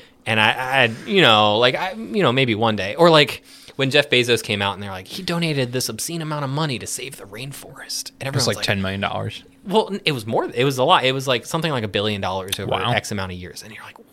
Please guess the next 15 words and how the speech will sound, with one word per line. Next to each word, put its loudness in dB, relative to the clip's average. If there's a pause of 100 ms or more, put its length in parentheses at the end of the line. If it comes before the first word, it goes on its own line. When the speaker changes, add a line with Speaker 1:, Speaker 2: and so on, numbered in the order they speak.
(140)
Speaker 1:
"What? 0 (640)
That's -14
an -10
insane -4
amount -6
of -10
money." -4
Speaker 2:
Now -2
he 0
only 0
has -2
a -6
hundred -2
and -2
nine. 0